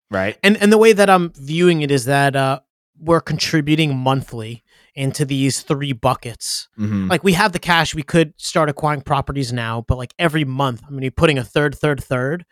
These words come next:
Speaker 1: Mm-hmm.
Speaker 2: but the third for the rental property piece will just sit until an acquisition happens.
Speaker 1: Got it. So, uh, you buy the place, and then, um,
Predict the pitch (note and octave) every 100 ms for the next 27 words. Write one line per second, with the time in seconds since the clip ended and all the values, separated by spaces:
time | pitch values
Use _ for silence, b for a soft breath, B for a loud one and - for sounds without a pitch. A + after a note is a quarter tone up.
0 | b G#2 G2+ G2 D#3 C#3+ - F3 C#3+ D3+
1 | D3+ F3+ E3 - C#3 C3 C3+ - D3+ C#3
2 | E3+ E3 D#3+ - F3+ E3 - C#3 C3+ C#3+
3 | C3 - B2 A#2 - A2+ - _ - -
4 | _ - F#2 A1+ _ _ _ _ - C#3+
5 | C3 A#2+ - A#2 A2+ A#2 A#2+ C3 C3 C3
6 | A#2+ A#2+ A2 A2 - - _ - G#2+ A2
7 | A2 A2 G#2+ - G#2+ G#2 G2 G2 G2 F#2+